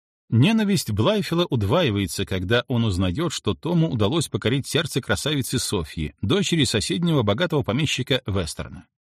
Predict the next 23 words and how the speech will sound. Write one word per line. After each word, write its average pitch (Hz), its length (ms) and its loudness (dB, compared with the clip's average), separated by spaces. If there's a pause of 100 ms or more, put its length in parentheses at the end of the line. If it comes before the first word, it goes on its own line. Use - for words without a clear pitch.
(840)
Жадный 185 560 2
и 147 100 -2
завистливый 135 540 2
Блайфилл 185 580 0
сам 180 480 0
давно 107 300 2
метит 135 340 0
стать - 300 -2
мужем 127 320 2
Софьи 78 480 -4
и 190 200 -4
владельцем 139 640 0
ее 92 320 0
имения. 69 480 -4 (600)
Но 208 220 0
девушка 175 600 0 (220)
презирает 131 580 2
ханжу 101 340 -2
Блайфилла 95 640 -6 (120)
и 135 80 2
отдает 107 360 0
сердце 170 400 -4
смелому 170 640 0